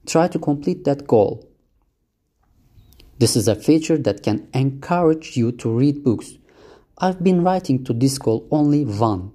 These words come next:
for a few years, because trying to achieve the goal makes you rush towards the end, and you want to finish the book you read as soon as possible,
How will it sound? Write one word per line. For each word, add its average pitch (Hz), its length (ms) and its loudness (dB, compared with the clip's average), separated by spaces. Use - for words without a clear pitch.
for - 220 -2
a 127 80 0
few 123 160 -2
years, 104 400 -6
because 107 360 -2
trying 160 400 0
to - 160 -2
achieve 190 400 -4
the 123 60 2
goal 101 300 0
makes 139 440 -2
you 139 80 0
rush 131 320 -2
towards - 640 -2
the 135 140 -6
end, 156 380 -2
and 113 240 -4
you 123 140 0
want 131 380 2
to 175 60 2
finish 190 340 -4
the 156 80 4
book 165 340 -2
you 127 100 2
read 151 540 0
as 127 120 -6
soon 170 200 0
as 165 100 2
possible, 156 460 -2